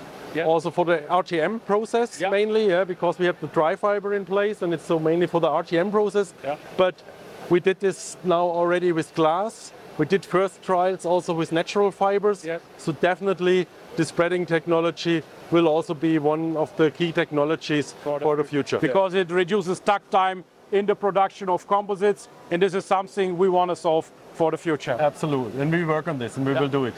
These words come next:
Speaker 1: Absolutely.
Speaker 2: Yeah.
Speaker 1: Thank you, Jochen, for this, uh, nice interview at your booth here at itma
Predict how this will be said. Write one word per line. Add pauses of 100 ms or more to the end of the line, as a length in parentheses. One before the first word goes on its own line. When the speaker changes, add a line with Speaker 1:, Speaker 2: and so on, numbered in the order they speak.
Speaker 1:
Absolutely.
Speaker 2:
Yeah. (220)
Speaker 1:
Thank
you,
Jochen,
for
this,
uh,
nice
interview
at
your
booth (260)
here
at
itma